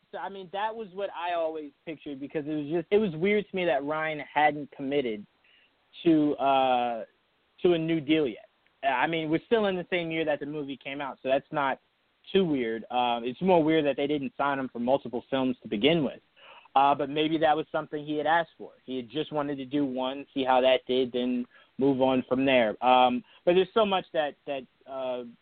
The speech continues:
uh, Antoine could do. Dane, you said you liked that, what was it, Seven, wh-, whatever, wh-, whatever it was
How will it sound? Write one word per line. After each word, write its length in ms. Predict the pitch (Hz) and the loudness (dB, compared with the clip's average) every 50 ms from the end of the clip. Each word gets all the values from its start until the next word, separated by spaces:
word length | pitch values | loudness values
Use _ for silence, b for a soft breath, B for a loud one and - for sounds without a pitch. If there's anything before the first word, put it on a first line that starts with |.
| _ _ _ _ _ | _ _ _ _ _
uh, 160 | - 127 123 - - | -14 -12 -12 -10 -6
Antoine 440 | 151 160 160 147 - 151 143 143 131 | -6 -6 -4 -4 -4 -4 -4 -4 -4
could 140 | - 131 123 | -8 -8 -6
do. 260 | 139 139 139 131 - b b b b b b - | -4 -2 -2 -2 -4 b b b b b b 2
Dane, 280 | 165 175 180 175 170 165 | 2 4 4 2 2 0
you 120 | 175 180 - | 0 0 2
said 180 | - 180 170 151 | 2 2 2 2
you 140 | 160 165 160 | 2 2 4
liked 260 | 165 160 160 156 - | 4 4 2 2 0
that, 200 | 165 156 151 127 | 0 0 0 0
what 240 | 143 151 170 170 147 | -2 -2 -2 -2 -2
was 40 | 139 | -4
it, 120 | 135 107 _ _ _ | -8 -10 _ _ _
Seven, 680 | - 165 160 156 160 156 156 156 151 151 151 147 139 123 - 139 135 | 2 2 2 2 0 -6 -8 -8 -10 -10 -10 -10 -12 -12 -16 -16 -12
wh-, 220 | 127 113 117 - | -12 -12 -10 -8
whatever, 560 | 127 135 143 160 170 165 170 175 170 170 175 175 _ _ - - | -2 0 2 2 2 2 2 0 -2 -2 -4 -8 _ _ -16 -12
wh-, 180 | 123 127 110 | -12 -10 -8
whatever 340 | 123 135 156 165 165 165 170 | -4 0 0 0 2 0 -2
it 40 | 165 | -2
was 80 | 160 | -4